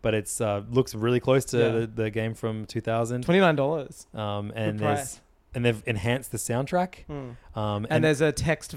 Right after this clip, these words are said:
Speaker 2: uh, adventure game
Speaker 1: from the
Speaker 2: that
Speaker 1: Satellaview,
Speaker 2: Yeah.
Speaker 1: which is, like, those,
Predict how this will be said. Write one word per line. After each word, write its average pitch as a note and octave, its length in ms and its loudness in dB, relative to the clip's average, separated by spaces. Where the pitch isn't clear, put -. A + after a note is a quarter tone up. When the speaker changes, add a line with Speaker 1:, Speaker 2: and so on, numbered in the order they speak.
Speaker 2:
uh, C#3 280 0
adventure C3+ 440 -4
game B2 340 -6
Speaker 1:
from B2+ 180 2
the A#2 60 4
Speaker 2:
that A2+ 220 2
Speaker 1:
Satellaview, G#2 560 2
Speaker 2:
Yeah. C3+ 360 0
Speaker 1:
which A#2+ 200 -2
is, A2 80 0
like, G#2+ 100 4
those, G#2 240 2